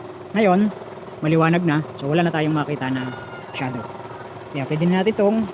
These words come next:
is-, i-seal ng clear coat. So, magki-clear coat naman tayo. At ginamitan naman natin siya ng, ah,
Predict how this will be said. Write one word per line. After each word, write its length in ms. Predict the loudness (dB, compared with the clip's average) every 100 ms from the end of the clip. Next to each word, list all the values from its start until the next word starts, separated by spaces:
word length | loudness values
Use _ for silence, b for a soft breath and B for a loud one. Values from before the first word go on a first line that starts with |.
| -6
is-, 480 | -6 -6 -10 -10 -6
i-seal 320 | 0 4 4 4 -6 -10 -12 -12 -14 -8 0
ng 240 | 2 4 2 0
clear 240 | 4 4 6
coat. 160 | 2 0 -8 -14 -14 -14 -14 -16 -16 -16 -16 -18 -18 -18 -10 -8 -8 -14 -16 -12
So, 80 | -8 -2 0 0 0
magki-clear 440 | 2 2 4 4
coat 160 | 4 2
naman 200 | 0 4
tayo. 320 | 2 2 -2 -6 -12 -12 -12 -12 -12 -14 -14 -14 -16 -10 -8 0
At 320 | 2 2 0 -4 -12 -4
ginamitan 340 | 0 0 2
naman 160 | 2 4
natin 220 | 4 2
siya 160 | 0 2
ng, 380 | 2 2 2 0 -2 -6 -10 -14 -14 -16 -16 -16 -16 -16 -16 -18 -18 -16 -14 -8
ah, 320 | -6 -6 0